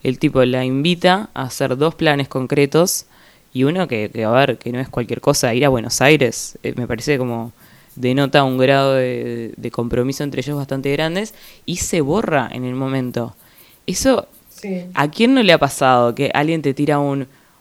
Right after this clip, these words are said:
Speaker 1: "Bueno, el viernes nos vemos", y te lo tomás como promesa, ya estás cambiada y ese nunca te escribe? Pero esto me parece como muy concreto, o sea, cine y un viaje a Buenos Aires. No, no, no, yo,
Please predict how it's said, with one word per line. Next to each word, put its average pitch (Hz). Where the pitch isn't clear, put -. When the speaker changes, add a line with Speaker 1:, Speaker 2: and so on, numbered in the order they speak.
Speaker 1:
"Bueno, 175
el 151
viernes 185
nos 143
vemos", 156
y 123
te 135
lo 127
tomás 135
como 143
promesa, 139
ya 147
estás 139
cambiada 139
y 127
ese 127
nunca 120
te -
escribe? 131
Pero 135
esto 131
me 156
parece 127
como 131
muy 147
concreto, 147
o 113
sea, 110
cine 165
y 117
un 123
viaje 131
a 131
Buenos 110
Aires. 135
No, 127
no, 127
no, 127
yo, 120